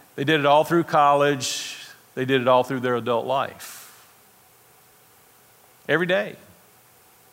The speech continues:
Susan, um, her and her hu-, I d-, got to do her wedding. Her and her husband went in the ministry,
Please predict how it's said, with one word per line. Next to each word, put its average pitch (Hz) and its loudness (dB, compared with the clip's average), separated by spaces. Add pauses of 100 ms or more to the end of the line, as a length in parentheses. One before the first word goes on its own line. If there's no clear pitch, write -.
(1800)
Susan, 175 2
um, 135 4 (220)
her 143 2
and 151 2
her 151 4
hu-, 151 4
I 143 4
d-, 131 -8
got 147 -2
to 143 -12
do 147 0
her 139 2
wedding. 143 0 (320)
Her 147 0
and 147 2
her 135 2
husband 139 0
went 139 -2
in 139 -4
the 131 -4
ministry, 139 -4